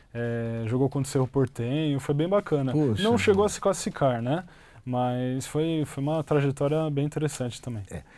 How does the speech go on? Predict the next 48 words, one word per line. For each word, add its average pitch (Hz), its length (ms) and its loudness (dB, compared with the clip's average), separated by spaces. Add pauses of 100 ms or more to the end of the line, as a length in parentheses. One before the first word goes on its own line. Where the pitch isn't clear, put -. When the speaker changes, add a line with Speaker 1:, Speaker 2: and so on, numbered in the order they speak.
(160)
Speaker 2:
Temos 107 280 6
o 104 60 4
Gr-, 107 200 2
o 98 120 4
Grêmio 113 320 6
Mauaense, 120 640 4
temos 113 580 2
o, 101 380 2 (560)
o 120 100 2
Tigre, 143 480 2
né, 110 120 2
o 104 80 2
São 117 160 0
Bernardo, 151 360 2
que 170 120 -4
estão 180 280 0
começando 185 680 2
a, 113 180 2
a - 60 -6
contar 107 300 2
uma 101 120 4
história. 92 440 0 (260)
E 147 100 2
logo, 139 280 4
logo 147 200 2
vão 175 160 2
estar 147 300 0
também 135 260 2
no 156 200 0 (100)
Imortais 147 520 4
do 131 60 2
Futebol. 117 400 2
Speaker 1:
É, 131 440 6
quem 156 240 2
f-, 165 180 -4
marcou 147 340 4
história 143 600 4
de 123 100 -2
uma 131 160 2
maneira 127 320 2
ou 120 60 2
outra, 180 500 0
ganha 139 240 2
espaço 147 400 -2
lá 143 80 -2
no 147 60 -2
blog, 135 240 -2
sim. - 160 -12